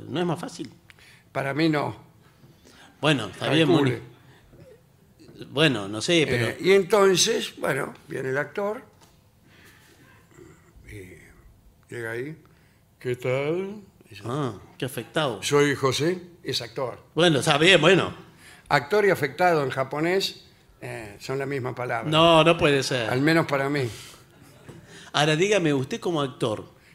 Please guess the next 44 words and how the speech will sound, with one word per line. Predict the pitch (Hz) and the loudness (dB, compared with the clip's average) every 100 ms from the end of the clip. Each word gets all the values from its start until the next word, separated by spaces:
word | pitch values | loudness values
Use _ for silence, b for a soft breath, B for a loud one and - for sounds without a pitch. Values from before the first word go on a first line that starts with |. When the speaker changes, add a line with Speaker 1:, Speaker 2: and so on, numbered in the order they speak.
| _ | _
Speaker 2:
"¿Qué | - 143 | -12 -4
tal? | 156 156 | 2 2
Buenas | 170 139 | 2 0
tardes". | 143 135 143 165 - - _ - | -2 -4 -4 -8 -12 -20 _ -8
Speaker 1:
Eh, | |
buenas | 131 127 120 | -4 -4 -4
tardes. | 139 139 - | -4 -4 -4
Speaker 2:
"¿Qué | - | -4
Speaker 1:
<laughs> | - | -2
No, | 285 | 0
Speaker 2:
tal?". | 330 | 2
Speaker 1:
no | 339 349 | 2 2
saluda | - 240 208 147 | 2 4 4 2
cada | 151 147 | 4 4
rato. | 143 135 135 127 - - 120 | 4 2 0 -6 -8 -14 -8
Speaker 2:
Sí, | 120 | -6
sí. | - | -4
Speaker 1:
Estoy | 131 165 | 0 4
hablando, | 214 190 214 190 139 120 | 6 6 4 2 2 0
nada | 135 147 | 0 2
Speaker 2:
Sí, | 151 | 4
Speaker 1:
más. | 156 | 6
Speaker 2:
yo | 180 | 6
como | 196 175 | 6 4
actor, | 151 165 175 | 4 2 2
¿qué? | 156 160 190 196 B B B B - | -2 -4 -6 -10 B B B B -2
Speaker 1:
Eh, | 160 156 | 2 4
Speaker 2:
Como | 147 160 | 4 4
actor | 156 196 214 | 4 6 6
lo | 190 | 6
que | 156 | 4
tengo | 175 175 | 4 4
que | 165 | 4
hacer | 139 160 185 208 - - | 4 4 4 2 -4 -2
Speaker 1:
usted | 160 240 | 2 4
tiene | 262 269 | 4 2
que | 226 | 4
hacer | 190 170 | 4 6
Speaker 2:
es | 165 | 6
Speaker 1:
de | |
no- | 175 | 6
Speaker 2:
buscar | 190 202 202 | 8 8 8
mi | 190 | 8
animalidad. | 170 160 151 143 143 139 117 | 8 6 6 4 2 0 -2